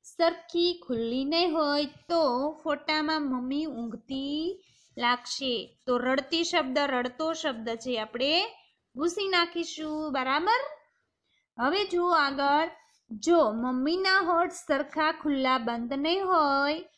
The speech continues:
તો ફોટામાં તે બડબડતી ઝઘડતી હોય તેવી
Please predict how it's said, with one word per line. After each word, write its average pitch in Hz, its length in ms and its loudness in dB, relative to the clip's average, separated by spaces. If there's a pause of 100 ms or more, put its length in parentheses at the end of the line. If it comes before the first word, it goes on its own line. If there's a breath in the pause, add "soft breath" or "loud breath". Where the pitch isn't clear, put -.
(200)
તો 277 100 2
ફોટામાં 311 600 2
તે 320 220 -4
બડબડતી 240 840 -2
ઝઘડતી 233 520 -4
હોય 294 680 2
તેવી 233 640 -6